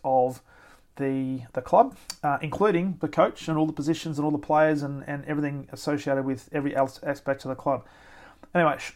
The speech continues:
long story short, the review came out that Simon Goodwin was in fact the best person for the job, and that he had put in place a framework that the club believed would deliver ultimate success. Now, that is yet to be determined,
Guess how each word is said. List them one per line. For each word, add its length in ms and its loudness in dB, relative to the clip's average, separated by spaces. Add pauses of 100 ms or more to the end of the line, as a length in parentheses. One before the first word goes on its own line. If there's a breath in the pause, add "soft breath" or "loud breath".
long 180 6
story 260 2
short, 380 4 (100)
the 120 0
review 300 2
came 260 -2
out 220 0
that 180 -2
Simon 280 2
Goodwin 280 -2
was 160 2
in 100 -2
fact 500 -6
the 120 -8
best 240 -4
person 360 -6
for 120 -12
the 80 -4
job, 300 2 (120)
and 180 -4
that 100 -6
he 120 0
had 140 2
put 180 -4
in 140 -4
place 440 -2 (440 soft breath)
a 80 -4
framework 800 0
that 480 2
the 200 -4
club 320 4
believed 420 0
would 140 -2
deliver 380 2
ultimate 340 0
success. 420 -10
Now, 120 -2
that 160 8
is 160 2
yet 180 2
to 100 -12
be 160 0
determined, 560 -4